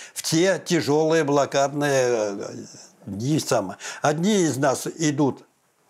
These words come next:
на заводы работать, а нас собрали, школы ш-, с-, седьмые оставили, ещё не взяли,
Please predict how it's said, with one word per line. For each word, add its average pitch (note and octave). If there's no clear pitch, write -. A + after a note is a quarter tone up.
на D3+
заводы C#3+
работать, C3+
а D3+
нас G3
собрали, D3+
школы E3
ш-, -
с-, D3+
седьмые D#3+
оставили, D#3
ещё C#3
не C3+
взяли, F#3+